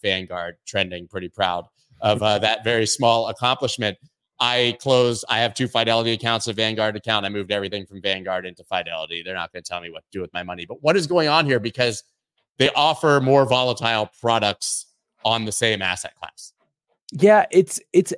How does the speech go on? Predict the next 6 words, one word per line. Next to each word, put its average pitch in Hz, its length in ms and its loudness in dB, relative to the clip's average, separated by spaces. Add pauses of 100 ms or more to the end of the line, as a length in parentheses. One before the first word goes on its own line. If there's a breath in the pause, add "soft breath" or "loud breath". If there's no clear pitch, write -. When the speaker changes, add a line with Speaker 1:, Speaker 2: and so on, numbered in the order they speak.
Speaker 2:
an 156 160 4
interesting 214 1120 2 (840)
play 104 540 4
because, 151 680 2 (400 soft breath)
look, 156 380 4
eh, - 260 -4